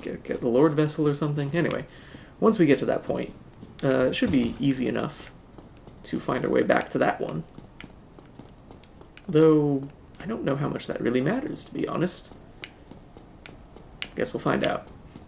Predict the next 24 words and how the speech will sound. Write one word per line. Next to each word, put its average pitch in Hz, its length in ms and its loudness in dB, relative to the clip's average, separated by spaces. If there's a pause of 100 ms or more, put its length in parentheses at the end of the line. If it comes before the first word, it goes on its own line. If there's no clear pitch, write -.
(3000)
Because, 120 460 0
uh, 113 640 4 (640)
I 123 80 2
guess 147 200 4
the 127 80 -2
fog 156 280 2
gates 120 240 2
could 147 240 4
link 127 400 0
to 123 260 2 (300)
other 143 240 4
fog 127 300 0
gates 117 240 2
that 123 100 4
are 107 80 4
behind - 680 0 (600)
that - 300 -2
gate - 380 0
anyway, - 640 0
right? 58 340 2 (400)
So... - 400 -4 (840)
But - 260 6
so 320 220 8
far, 196 460 4